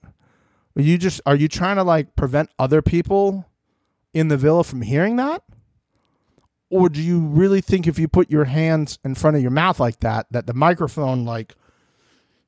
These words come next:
around your chest plate is not gonna pick that up? That's an honest question. And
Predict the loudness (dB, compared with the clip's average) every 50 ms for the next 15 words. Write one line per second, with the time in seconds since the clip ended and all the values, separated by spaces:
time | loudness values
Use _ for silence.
0 | _ _ _ _ _ _ _ _ _ _ _ _ -4 2 2 4 4 2 0 -2
1 | -4 -2 0 0 0 0 -2 -4 -2 -2 0 0 -2 -4 -8 _ _ _ _ _
2 | _ _ _ _ _ -2 0 0 2 2 2 2 2 2 0 0 2 0 0 0
3 | 0 0 0 -2 -4 -6 -12 _ -20 -20 _ _ _ _ _ _ _ _ _ _
4 | _ _ _ _ _ _ _ _ -20 -20 -20 -2 0 2 2 2 2 2 2 4
5 | 4 2 0 2 2 4 4 2 0 -6 -10 -12 -16 -20 -20 -20 -20 _ _ _
6 | _ -6 -4 -2 -2 -2 -4